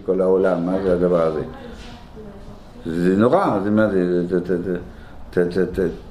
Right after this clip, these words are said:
אתה לא יודע לעשות עולם? לא, אני יודע לעשות עולם, עשיתי גן עדן, ושמתי אנשים שם, הכל בסדר.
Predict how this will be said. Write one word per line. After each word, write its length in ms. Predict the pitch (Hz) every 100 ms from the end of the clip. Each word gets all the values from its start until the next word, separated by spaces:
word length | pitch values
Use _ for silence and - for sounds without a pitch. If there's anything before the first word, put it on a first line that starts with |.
| -
אתה 80 | 95
לא 100 | 101
יודע 180 | 98 107
לעשות 300 | 104 - 110
עולם? 320 | 117 185 98 - - - - - - - - - - - - - - - - - - - - - -
לא, 140 | 147
אני 140 | 107 143
יודע 260 | 165 160
לעשות 280 | 160 139 127
עולם, 260 | 98 85 80
עשיתי 300 | 80 - 87
גן 200 | 82 85
עדן, 440 | 87 101 120 123 104
ושמתי 400 | 85 87 82 85
אנשים 360 | 78 - 90
שם, 260 | 92 104 117
הכל 640 | 123 135 127 - 85 110
בסדר. 440 | 110 - 98 90